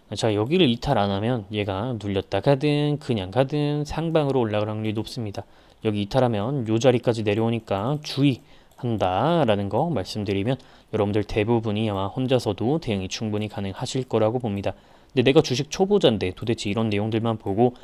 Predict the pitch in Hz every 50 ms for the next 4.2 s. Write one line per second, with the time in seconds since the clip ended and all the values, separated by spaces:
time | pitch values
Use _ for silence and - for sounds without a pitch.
0 | - - - 95 95 98 - - 98 - - 117 104 - 143 139 139 135 131 -
1 | 127 - - 107 98 92 95 95 - - 120 127 123 117 107 101 98 104 104 -
2 | - - - - - - 104 98 - 107 104 104 - - 110 104 101 104 117 120
3 | - - - 120 131 143 156 156 151 156 147 151 117 104 - 113 - - 120 104
4 | - - 104 107